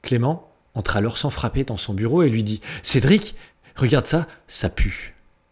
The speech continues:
Il attrape son clavier et lui montre des fichiers qui ont été chiffrés sur le serveur. « Et c'est pareil sur les postes de travail de la compta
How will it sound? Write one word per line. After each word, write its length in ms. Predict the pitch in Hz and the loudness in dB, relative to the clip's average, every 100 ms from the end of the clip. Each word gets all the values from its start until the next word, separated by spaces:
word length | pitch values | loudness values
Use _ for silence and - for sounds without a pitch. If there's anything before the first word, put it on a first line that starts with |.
| _ _ _ _ _ _ _ _ _ _ 104 | _ _ _ _ _ _ _ _ _ _ -6
Il 80 | |
attrape 240 | 98 - 139 | -4 -2 -2
son 140 | 156 | -2
clavier 380 | 117 120 110 170 | -2 -2 2 4
et 60 | 139 | 4
lui 140 | 110 | 2
montre 300 | 120 160 110 | 0 0 -2
des 100 | 101 | -2
fichiers 540 | - 147 - 139 156 - - - - | -4 -4 -2 -2 -2 -6 -20 -12 -2
qui 80 | |
ont 100 | 123 | 2
été 240 | 117 - 160 | 2 2 2
chiffrés 640 | - - 208 - - 214 | 2 2 2 0 0 2
sur 220 | - 147 | 2 2
le 80 | 131 | 2
serveur. « 640 | - 135 107 95 98 98 - _ _ _ - - - | 2 0 0 0 -2 -4 -14 _ _ _ -20 -8 4
Et 40 | |
c'est 160 | 127 160 | 6 6
pareil 380 | 233 220 254 190 | 6 6 6 6
sur 140 | 185 | 4
les 100 | 175 | 4
postes 240 | - 233 | 4 4
de 40 | 226 | 4
travail 340 | - 214 247 | 4 4 6
de 100 | 202 | 6
la 100 | 214 | 6
compta 360 | 214 285 277 | 6 4 4